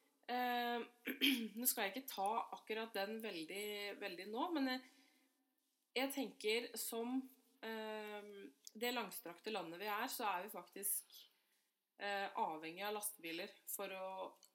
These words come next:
få ting rundt, da. I det hele tatt å få mat i butikka våre, så er vi faktisk avhengig av lastebiler. Og jeg tenker jo, vi har jo mye,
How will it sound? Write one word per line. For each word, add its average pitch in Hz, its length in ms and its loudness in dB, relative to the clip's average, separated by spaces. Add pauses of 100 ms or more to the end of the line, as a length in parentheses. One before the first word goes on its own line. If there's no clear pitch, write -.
(200)
få 208 300 -2
ting 208 240 -4
rundt, 330 260 -2
da. 226 120 6 (400)
I 233 60 -4
det 269 100 6
hele 220 100 4
tatt 196 120 -6
å 226 40 0
få 214 260 -2
mat 196 460 -2
i 226 160 2
butikka 202 400 -6
våre, 160 260 2
så 302 140 2
er 190 160 6
vi 202 80 -4
faktisk 208 380 -4
avhengig 147 400 -2
av 180 80 -2
lastebiler. 180 480 -2 (680)
Og 233 60 -4
jeg 233 140 2
tenker 208 320 -4
jo, 220 320 0
vi 226 100 -2
har 208 320 -2
jo 233 320 0
mye, 190 460 -2